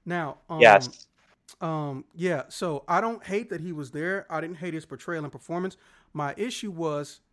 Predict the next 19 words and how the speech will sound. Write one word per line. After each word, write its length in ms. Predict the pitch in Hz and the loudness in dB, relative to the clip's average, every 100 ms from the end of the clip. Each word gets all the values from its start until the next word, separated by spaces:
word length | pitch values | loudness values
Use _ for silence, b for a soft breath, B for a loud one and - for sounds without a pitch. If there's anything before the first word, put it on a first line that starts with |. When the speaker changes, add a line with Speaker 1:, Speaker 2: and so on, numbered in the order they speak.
| _ | _
Speaker 1:
how 260 | - 180 180 | -6 -2 0
long 320 | 175 175 165 | 0 -2 -2
they 140 | 151 | -6
kept 360 | 147 - 151 - | -8 -8 -8 -8
him 140 | 147 | -6
in 80 | 139 | -6
the 80 | 127 | -8
show. 400 | - 185 151 113 _ b b b b b | -8 -6 -6 -8 _ b b b b b
I 100 | 160 151 | -4 -4
get 280 | 151 233 - | -4 -6 -6
he 120 | 196 | -8
became 480 | 175 - 190 170 151 | -8 -6 -4 -4 -6
the 80 | |
comic 400 | 151 190 175 156 | -6 -6 -4 -6
relief, 320 | 151 165 185 - | -8 -8 -8 -8
but 100 | 165 | -8
let's 200 | 190 - | -8 -8
be 220 | 160 156 | -8 -4
honest. 420 | 170 131 - | -4 -4 -12